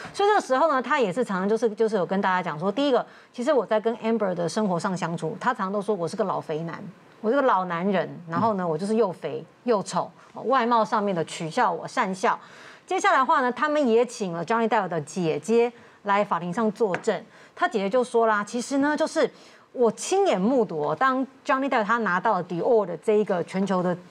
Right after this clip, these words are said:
Speaker 1: 广告的时候，代言人的时候，理当讲应该是个非常棒的一件事情。
Speaker 2: 嗯。
Speaker 1: 可是没有想到，我真的听到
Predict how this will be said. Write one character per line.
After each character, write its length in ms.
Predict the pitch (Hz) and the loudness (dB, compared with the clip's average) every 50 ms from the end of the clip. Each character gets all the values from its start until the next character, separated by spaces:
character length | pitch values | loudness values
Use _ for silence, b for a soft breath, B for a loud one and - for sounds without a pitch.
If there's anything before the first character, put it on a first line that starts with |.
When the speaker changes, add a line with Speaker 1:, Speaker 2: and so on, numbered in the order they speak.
| - - | -8 -4
Speaker 1:
广 240 | 220 160 151 151 | -4 -2 -2 -2
告 220 | 156 - 285 233 196 | 2 2 4 4 4
的 100 | 170 170 | 0 -2
时 220 | 160 - 180 170 | -6 -6 -4 0
候， 100 | 185 208 | 0 0
代 220 | 208 202 269 262 233 | 2 2 2 2 4
言 100 | 208 185 | 2 2
人 20 | |
的 100 | 180 185 | 0 -2
时 160 | 170 180 190 185 | -4 -4 -2 0
候， 180 | 196 220 175 B B B B B B B B B B _ - | 0 0 -2 B B B B B B B B B B _ -6
理 140 | 240 240 233 | 0 0 2
当 200 | 233 311 370 381 | 2 2 0 0
讲 120 | 330 190 | -2 -2
应 60 | 175 208 | -2 0
该 100 | 233 240 | 0 0
是 120 | 226 247 | 0 0
个 80 | 214 190 | -4 -2
非 160 | - 214 202 | -2 -2 -4
常 180 | 175 160 156 | -2 -4 -6
棒 220 | 156 - 214 175 160 | -4 -6 -6 -6 -6
的 60 | 160 | -12
一 40 | 147 | -12
件 200 | 147 160 147 143 | -10 -10 -10 -10
事 160 | 139 - - | -10 -12 -14
情。 320 | - - - 143 131 120 104 | -10 -4 -2 0 0 0 0
Speaker 2:
嗯。 20 | |
Speaker 1:
可 100 | 92 208 | -2 -2
是 120 | 214 320 320 | -2 -2 0
没 100 | 269 247 | 0 0
有 80 | 254 | -2
想 140 | 240 220 180 | -2 -2 -4
到， 80 | 175 185 | -4 -4
我 100 | 175 175 | -4 -4
真 160 | - - 269 | -2 -2 -2
的 60 | 247 | -2
听 240 | 226 - 208 208 208 | -2 -2 -2 -2 0
到 240 | 202 220 185 160 - | 0 0 0 -2 -4